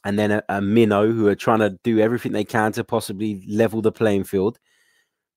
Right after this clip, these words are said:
Burnley have a responsibility to provide a good surface to play on, um, you know, i-, in Premier League games. And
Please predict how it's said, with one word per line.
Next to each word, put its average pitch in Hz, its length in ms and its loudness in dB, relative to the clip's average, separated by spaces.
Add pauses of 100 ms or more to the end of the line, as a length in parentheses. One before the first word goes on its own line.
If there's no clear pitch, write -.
Burnley 160 340 8
have 139 200 4
a 127 60 2
responsibility 113 880 0
to 110 100 -10
provide 101 480 2
a 98 140 -4
good 117 280 -4
surface 110 540 0
to 98 100 -10
play 107 300 0
on, 87 220 -8 (600)
um, 95 460 0 (180)
you 110 120 0
know, 92 220 0 (220)
i-, 104 180 -2
in 107 220 0
Premier 131 320 4
League 175 160 2
games. 110 220 2
And 120 120 2